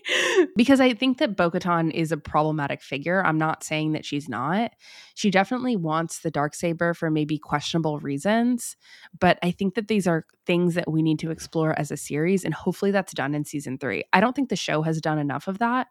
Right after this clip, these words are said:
but the ideas are planted, and the things that we know through the history of what we saw in the Clone Wars, in Rebels, in the, even the updated The Clone Wars with the new season and everything like that, like, just understanding that there are Mandalorians who are loyal to Maul.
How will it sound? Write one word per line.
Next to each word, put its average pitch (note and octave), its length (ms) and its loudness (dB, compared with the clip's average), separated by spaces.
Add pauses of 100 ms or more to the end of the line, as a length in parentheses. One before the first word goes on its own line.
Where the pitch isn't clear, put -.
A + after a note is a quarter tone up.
(420)
but F#3+ 180 4
the F#3+ 160 -2
ideas F#3+ 360 0
are C4 100 4
planted, A3+ 640 -4 (460)
and F3 420 2 (220)
the F3 240 -4
things A#3 360 4
that A#3+ 120 0
we F#3 120 4
know E3+ 320 2
through F3 340 -2
the E3 60 -2
history E3+ 440 -4
of D#3+ 140 -2
what E3 180 -2
we E3 120 -4
saw D#3 260 -4
in D3+ 180 -6
the D#3 80 -10
Clone B3 240 -2
Wars, A3+ 280 0
in D#3+ 180 -4
Rebels, F3 560 0 (380)
in D#3+ 300 0
the, F#3+ 200 -2
even F3+ 220 0
the D#3+ 220 0
updated F#3 520 2
The F3+ 80 0
Clone F3+ 280 -2
Wars F3 300 -2
with D3+ 120 -4
the D3 80 -6
new D#3 180 -2
season F3+ 600 -2
and E3+ 140 -4
everything E3+ 360 -4
like E3 180 -8
that, E3 380 -4
like, C#3 240 -8 (560)
just E3+ 180 -6
understanding F3 540 0
that D#3+ 100 -4
there D#3+ 140 -2
are D3+ 40 -2
Mandalorians D#3+ 640 -2
who D#3+ 100 -4
are D3+ 60 -4
loyal D3 320 -4
to D#3+ 100 -6
Maul. D#3+ 680 -2